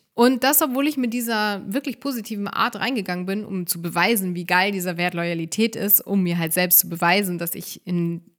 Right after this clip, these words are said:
die letzten Jahre mich nicht <laughs> fehlverhalten habe, weil darum geht's eigentlich, wir wollen ja keine Fehler machen, habe ich halt festgestellt, dass dieser Wert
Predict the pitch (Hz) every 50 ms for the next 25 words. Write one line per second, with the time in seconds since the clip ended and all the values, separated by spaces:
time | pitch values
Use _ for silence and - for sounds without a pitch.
0 | _ _ - 180 170 180 185 185 - - 190 180 175 175 175 180 170 165 165 -
1 | - 156 - - 214 214 - - 180 165 190 202 196 - - 196 180 170 170 180
2 | 190 220 247 254 233 220 - 185 180 175 175 165 160 165 165 175 170 - - 170
3 | 170 180 202 - 180 160 165 160 165 156 - - 175 170 170 - 175 165 165 170
4 | 170 185 185 226 254 277 - - - - - - - - - - _ _ _ -
5 | - _ _ 196 208 262 - 262 247 220 - 220 220 - - 208 175 - - 180
6 | 180 190 185 185 170 - - 190 170 185 180 170 170 180 196 202 190 180 185 185
7 | - -